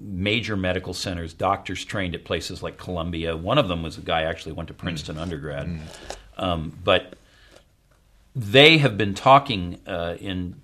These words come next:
Speaker 1: I think the New York Times ran one of these stories, about these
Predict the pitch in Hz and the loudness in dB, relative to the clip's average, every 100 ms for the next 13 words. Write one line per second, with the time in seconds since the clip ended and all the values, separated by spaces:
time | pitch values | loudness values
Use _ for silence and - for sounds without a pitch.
0 | - 95 147 135 98 104 107 98 - 110 | -10 -6 -4 -2 -2 2 2 0 -2 -4
1 | 110 95 87 78 76 78 73 76 71 - | -2 -2 -4 -6 -6 -8 -8 -10 -10 -10
2 | 80 71 69 - - - - - - _ | -10 -10 -10 -14 -20 -20 -20 -20 -20 _
3 | - 98 107 101 101 95 95 85 | -2 6 10 10 8 0 -2 -2